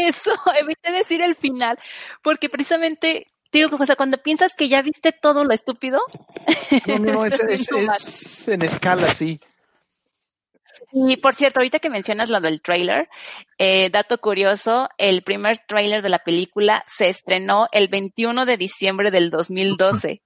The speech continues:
Speaker 1: que recordemos, es la fecha que supuestamente los mayas predijeron como el fin del mundo. Entonces, eso, ese dato se me hizo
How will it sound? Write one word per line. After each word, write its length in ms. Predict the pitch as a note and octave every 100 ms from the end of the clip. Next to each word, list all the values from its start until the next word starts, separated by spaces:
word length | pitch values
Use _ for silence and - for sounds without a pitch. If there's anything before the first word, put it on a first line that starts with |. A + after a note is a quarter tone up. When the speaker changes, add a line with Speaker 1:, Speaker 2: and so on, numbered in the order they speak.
| -
Speaker 1:
que 120 | F3+
recordemos, 880 | F3+ F3 F3+ F3+ G3+ G#3 G3+ C4 -
es 160 | F#3+ F#3+
la 160 | G#3 -
fecha 280 | G3+ - A3+
que 120 | G3
supuestamente 880 | - - G#3+ A#3 C#4+ B3+ A#3 A3 A#3
los 240 | G#3+ G3
mayas 440 | G3+ G3 F3+ F#3+ -
predijeron 580 | G3 E3+ E3 E3 E3 F3+
como 200 | F#3 D#3+
el 80 | C#3+
fin 180 | E3 D#3
del 140 | D#3
mundo. 360 | F3 E3+ D3+ G3
Entonces, 320 | F#3 G3 A3+
eso, 180 | B3+ D#4+ D4+ -
ese 220 | C#4 D#4
dato 240 | C#4 C#4+
se 140 | C4+ G#3
me 100 | G#3
hizo 460 | - G#3+ G3+ F#3